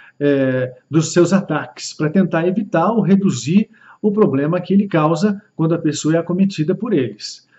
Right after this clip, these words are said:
Aqui estão, então, algumas coisas que podem desencadear a asma e eu vou citar pra vocês. As crises são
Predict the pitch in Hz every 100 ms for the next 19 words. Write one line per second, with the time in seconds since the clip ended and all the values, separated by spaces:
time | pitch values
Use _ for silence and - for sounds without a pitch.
0 | - - 180 - 240 214 233 233 196 226
1 | 220 196 - - 175 196 190 - 220 220
2 | - 196 - - 240 254 247 208 175 202
3 | 196 190 185 196 165 156 160 202 226 _
4 | _ - 202 202 196 202 175 175 190 202
5 | 202 123 107 - - - _ _ 208 196
6 | 240 269 233 202 226 220 233